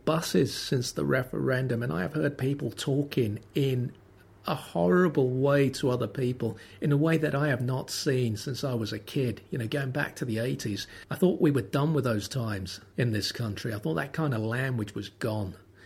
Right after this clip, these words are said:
But people obviously feel confident enough now to, to be able to speak to people like that. Even though I'm a Remainer, though, and I'm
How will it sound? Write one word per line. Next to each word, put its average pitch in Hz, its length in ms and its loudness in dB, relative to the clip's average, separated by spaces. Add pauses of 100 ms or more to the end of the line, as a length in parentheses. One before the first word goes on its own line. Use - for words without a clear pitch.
(140)
But 143 200 0
people 139 380 2
obviously 123 460 -4
feel 110 240 -2
confident 123 640 -4
enough 110 380 -4
now 113 280 -2
to, 110 340 -2
to 110 160 -4
be 127 140 -2
able 123 300 0
to 107 220 -4 (640)
speak - 800 2 (320)
to - 100 -2
people 123 480 -2
like 113 380 -2
that. 117 300 -10 (200)
Even 175 220 8
though 160 300 10
I'm 131 140 4
a 117 60 4
Remainer, 117 600 2
though, 107 140 0
and 101 100 -2
I'm 101 120 -2